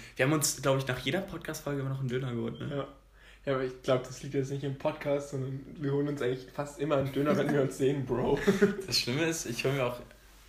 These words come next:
Speaker 1: immer einen Döner, wenn ich andere Leute sehe. Also die
Speaker 2: Ja.
Speaker 1: Jungs, die anderen Jungs, die weiß.
Speaker 2: Ja, das ist nicht gesund.
Speaker 1: Ja, nee, echt nee. <laughs> Aber manchmal auch mit, äh, also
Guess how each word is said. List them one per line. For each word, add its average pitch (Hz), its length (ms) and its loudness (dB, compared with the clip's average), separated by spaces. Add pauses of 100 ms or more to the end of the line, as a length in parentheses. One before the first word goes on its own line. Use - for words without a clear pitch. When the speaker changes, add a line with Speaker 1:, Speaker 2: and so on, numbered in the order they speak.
(160)
Speaker 1:
immer 127 160 0
einen 127 140 2
Döner, 127 260 0
wenn 127 80 0
ich - 180 -2
andere 165 260 4
Leute 110 320 2
sehe. 110 300 -6 (320)
Also 226 200 4
die 120 80 -2
Speaker 2:
Ja. 123 80 2
Speaker 1:
Jungs, 117 200 0
die 120 120 -6
anderen 113 280 -2
Jungs, 113 200 -6
die 113 140 -4
weiß. 123 200 -4 (100)
Speaker 2:
Ja, 190 80 -4 (160)
das - 200 -16
ist 170 120 -16
nicht 196 220 0
gesund. 175 300 -2
Speaker 1:
Ja, 165 220 2
nee, 151 180 -4
echt - 240 -4
nee. 135 320 2 (600)
<laughs> - 1000 -6
Aber 120 180 0
manchmal 117 380 2
auch 117 160 2
mit, 117 240 0 (560)
äh, 123 40 0
also 110 540 -2